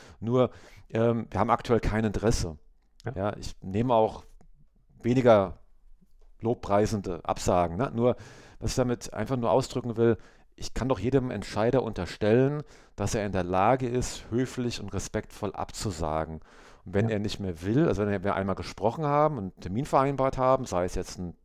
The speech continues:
Speaker 1: Videotermin oder eine Wiedervorlage, eine Telefonakquise, da kann doch jeder auch sagen, dass er nicht will.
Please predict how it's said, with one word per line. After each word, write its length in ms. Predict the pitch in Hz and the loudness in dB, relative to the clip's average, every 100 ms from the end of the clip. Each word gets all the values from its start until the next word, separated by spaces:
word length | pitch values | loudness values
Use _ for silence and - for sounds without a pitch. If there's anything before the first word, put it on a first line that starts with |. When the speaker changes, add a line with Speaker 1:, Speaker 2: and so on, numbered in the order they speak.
| _ | _
Speaker 1:
Videotermin 800 | 131 147 151 135 123 127 127 123 - - - | -8 -2 -2 -2 -2 -4 -4 -6 -14 -20 -12
oder 280 | 101 104 - | -4 -2 -2
eine 260 | 90 87 | -4 -6
Wiedervorlage, 720 | 95 107 - 95 90 101 107 104 | -2 -2 -2 -2 0 4 2 0
eine 120 | 92 | -4
Telefonakquise, 880 | 98 90 - 131 131 - 123 113 120 - _ _ _ _ _ _ - - | -4 -6 -6 -4 -4 -4 -4 -2 -4 -8 _ _ _ _ _ _ -16 -12
da 100 | 80 | -6
kann 220 | 92 107 | -2 -2
doch 120 | 90 | -2
jeder 460 | 76 - 95 123 120 | -6 -4 2 6 6
auch 140 | 98 | 4
sagen, 480 | - 87 95 110 110 - - _ - - | 0 4 6 4 0 -8 -20 _ -20 -6
dass 200 | 98 - | -2 0
er 160 | 104 | 0
nicht 240 | 98 - 90 | -4 -4 0
will. 260 | 101 87 | 4 4